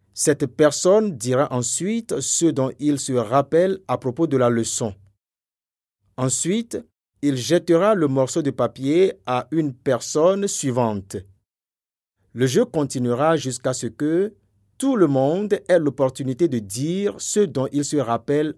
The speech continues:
à propos de la leçon. Introduction. La dernière fois, nous avons appris l'histoire de Caïn et Abel. Il y a plusieurs histoires qui se sont déroulées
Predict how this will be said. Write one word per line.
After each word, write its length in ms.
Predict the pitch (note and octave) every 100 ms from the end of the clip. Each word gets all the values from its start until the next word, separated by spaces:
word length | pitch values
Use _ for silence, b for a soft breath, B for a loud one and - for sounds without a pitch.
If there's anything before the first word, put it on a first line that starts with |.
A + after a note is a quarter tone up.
| -
à 100 | C3+
propos 300 | C3 - C3+
de 100 | A#2
la 140 | A2+
leçon. 480 | A2+ A2 - - G2+ - _ _ _ _ -
Introduction. 880 | D#3 F3 E3+ D#3+ D#3+ D#3 - C#3+ G2+ - _ _ _ _ _ -
La 180 | B2
dernière 400 | B2 D#3+ D#3+ G3
fois, 440 | F#3+ G3+ A3+ C4 C4+ _ _ _ _ -
nous 160 | A#2+
avons 220 | C#3+ D3 A3
appris 260 | D3 C#3 G3
l'histoire 400 | D3+ - E3+ F3+
de 100 | C3
Caïn 400 | B2+ B2 C#3 E3 F#3+
et 80 | -
Abel. 600 | B2 G#2+ G2 E2+ D#2 D#2+ _ _ _ _ _ _ _ -
Il 80 | C3
y 80 |
a 60 | C#3
plusieurs 500 | - D3+ D3 G#3+ E3
histoires 480 | C#3+ - E3+ G#3 G3+
qui 140 | F#3+
se 140 | - C3
sont 180 | C#3+
déroulées 640 | C3 A2+ C3+ C3+ C3+ F3+ G3+